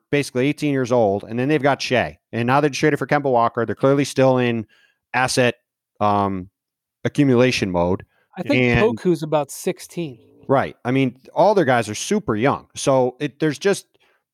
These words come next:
Speaker 1: this team doesn't look like it's gonna be ready to be competitive in the near term.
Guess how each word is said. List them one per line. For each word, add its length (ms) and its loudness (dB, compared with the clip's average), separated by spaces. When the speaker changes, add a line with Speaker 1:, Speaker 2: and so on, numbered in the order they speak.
Speaker 1:
this 160 2
team 200 -2
doesn't 200 2
look 140 4
like 160 2
it's 100 -6
gonna 160 2
be 100 0
ready 260 2
to 60 0
be 160 -2
competitive 720 -4
in 160 -6
the 60 -6
near 240 -6
term. 320 -14